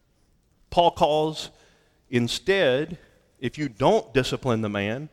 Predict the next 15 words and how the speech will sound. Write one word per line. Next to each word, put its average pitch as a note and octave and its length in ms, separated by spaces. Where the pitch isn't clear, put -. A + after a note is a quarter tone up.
expunge, C3 680
excommunicate A#2 720
the A2 80
man, G2+ 360
that's C#3+ 360
malice C3+ 720
and A#2+ 220
wickedness. G2 720
It's - 160
malicious." - 880
Malice? C#3+ 680
It's F3 160
malicious. G#2+ 460
It's - 160
hurtful. - 580